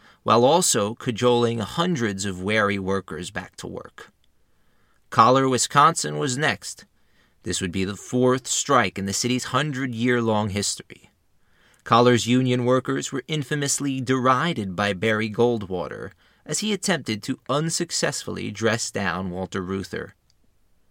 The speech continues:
Employers did not learn their lesson. Once again,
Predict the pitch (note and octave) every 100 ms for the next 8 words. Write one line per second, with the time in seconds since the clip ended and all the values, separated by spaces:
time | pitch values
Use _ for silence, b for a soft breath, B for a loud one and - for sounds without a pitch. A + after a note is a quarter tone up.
0 | _ _ _ _ _ _ _ A2 G2+ A#2+
1 | A2+ F#2+ - F#2 F2+ - F#2 F#2 E2+ E2
2 | E2+ F#2+ - E2 D2 F#2 _ _ _ _
3 | _ _ _ _ _ - A2 A2 G#2+ D3+
4 | C#3 D3